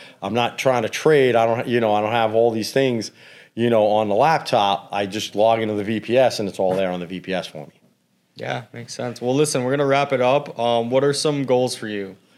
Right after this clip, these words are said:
Speaker 2: coming up?
Speaker 1: Well, apparently I wanna be the ma-, I wanna be the first million dollar T F T trader.
Speaker 2: That'd be something.
Speaker 1: Uh,
Speaker 2: That'd be
Speaker 1: I,
Speaker 2: something
Speaker 1: I,
Speaker 2: else.
Speaker 1: that, that's goal number one.
Speaker 2: We're working on it now. It's gonna be coming out hopefully in May.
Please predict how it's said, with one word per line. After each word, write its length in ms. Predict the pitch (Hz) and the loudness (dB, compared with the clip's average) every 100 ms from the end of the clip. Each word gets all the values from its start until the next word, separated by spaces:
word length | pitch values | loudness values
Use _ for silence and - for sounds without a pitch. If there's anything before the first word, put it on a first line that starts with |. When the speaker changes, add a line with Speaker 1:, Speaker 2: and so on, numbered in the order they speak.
| - | -12
Speaker 2:
coming 240 | 117 107 | -8 -4
up? 240 | 104 95 _ _ _ _ - | -4 -6 _ _ _ _ 0
Speaker 1:
Well, 260 | 135 165 127 | 2 4 2
apparently 520 | 135 160 214 160 151 | 2 4 4 4 4
I 100 | 139 | 4
wanna 200 | 143 139 | 4 2
be 120 | 123 | 0
the 100 | 120 | -2
ma-, 260 | 117 127 135 | -2 -2 0
I 80 | 123 | 0
wanna 160 | 147 147 | 0 0
be 100 | 123 | -2
the 80 | 113 | -2
first 320 | 143 139 123 | 2 2 0
million 320 | 123 131 131 | -2 0 0
dollar 280 | 123 127 123 | 0 0 -2
T 220 | - 123 | -4 -4
F 140 | 127 | -4
T 180 | - 117 | -6 -8
trader. 360 | 117 104 87 71 - | -4 -4 -4 -10 -14
Speaker 2:
That'd 140 | 113 | -12
be 60 | 113 | -10
something. 520 | - 113 107 113 110 _ _ - | -8 -8 -10 -16 -18 _ _ -20
Speaker 1:
Uh, 60 | - _ - | -20 _ -6
Speaker 2:
That'd 260 | 95 113 67 | -4 -2 0
be 40 | |
Speaker 1:
I, 100 | 110 | 0
Speaker 2:
something 180 | 113 127 | 0 0
Speaker 1:
I, 100 | 139 | 0
Speaker 2:
else. 100 | 110 | 2
Speaker 1:
that, 280 | 151 156 101 | 0 0 2
that's 260 | 160 165 | 0 0
goal 280 | - 156 165 | 2 4 4
number 220 | 165 160 | 4 4
one. 260 | 151 113 117 | 4 2 2
Speaker 2:
We're 120 | 135 | 2
working 260 | 139 143 147 | 4 4 2
on 120 | 139 | 2
it 80 | 127 | 0
now. 300 | 127 131 120 | 0 2 0
It's 140 | 113 | 0
gonna 160 | 135 127 | -2 -2
be 140 | 127 | -2
coming 320 | 123 131 123 | -2 -2 -2
out 340 | 120 120 120 117 | 0 0 0 0
hopefully 580 | 127 117 131 127 120 113 | -4 -4 -4 -2 0 -2
in 120 | 104 | -2
May. 380 | 104 107 131 | -2 -2 -4